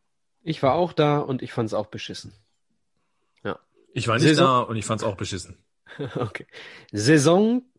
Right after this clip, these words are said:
Speaker 1: zweitausendfünfzehn, zweitausendsechzehn. Und ich würde, äh, hier es so machen wie immer. Äh, was soll's? Komm, wir machen's wie immer. Wir gehen in den Kader. Die Geschichte, die ich zum D-F-B-Pokal habe, die erzähle ich gleich.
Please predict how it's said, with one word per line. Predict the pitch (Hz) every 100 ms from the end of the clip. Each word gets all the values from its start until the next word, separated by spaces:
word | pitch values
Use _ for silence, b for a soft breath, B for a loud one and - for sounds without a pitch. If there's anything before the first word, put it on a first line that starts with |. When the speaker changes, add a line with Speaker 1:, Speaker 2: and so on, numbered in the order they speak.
| _ -
Speaker 1:
zweitausendfünfzehn, | - 127 156 147 120 113 - 185 220 - - 104 98 110 165 - b b b -
zweitausendsechzehn. | - 123 135 135 120 123 135 - - 98
Und | 101
ich | 110 -
würde, | 143 156 151 B B B B
äh, | 127 120 120 -
hier | - 113 147 139 139 160 _ _ _ _ _ _ _ _ _ _ _ _ _ _ _ _ _ _ -
es | 139
so | 147
machen | 127 113 107
wie | 98
immer. | 98 95 -
Äh, | 107 101
was | 107 113
soll's? | - 78 -
Komm, | - 113
wir | 110
machen's | 135 135 127
wie |
immer. | 120 135 127
Wir | - 120 120
gehen | 143
in | 131
den | 117
Kader. | 123 135 131
Die | 127 117
Geschichte, | 117 131 - 120
die | 117
ich | -
zum | 123 113 117
D-F-B-Pokal | 117 104 123 - 127 117 107
habe, | 107 107 107
die | -
erzähle | - 110 101
ich | -
gleich. | 101 104